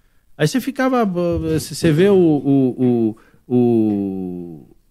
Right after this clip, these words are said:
o Elvis Presley, você vê o David Bowie,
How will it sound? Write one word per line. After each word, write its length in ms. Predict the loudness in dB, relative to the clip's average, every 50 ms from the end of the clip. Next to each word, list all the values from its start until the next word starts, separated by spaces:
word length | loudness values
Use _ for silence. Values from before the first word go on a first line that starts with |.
| _ _ _ _ _ _ _ _ _ _ _ _ -2
o 60 | 0
Elvis 260 | 2 2 2 0 0
Presley, 640 | 0 0 2 2 2 2 0 0 -2 -2 -4 -6 -12 _ _ _ _ _ _
você 180 | -4 -2 -2
vê 280 | 0 2 0 0 2 2
o 840 | 2 2 2 2 2 2 2 2 0 0 0 -2 -4 -4 -6 -8 -10 _ _ _ _ _ _ _ _
David 440 | -20 -20 -4 0 2 2 2 2 -2
Bowie, 600 | -2 0 2 4 4 4 4 2 0 -2 -6 -10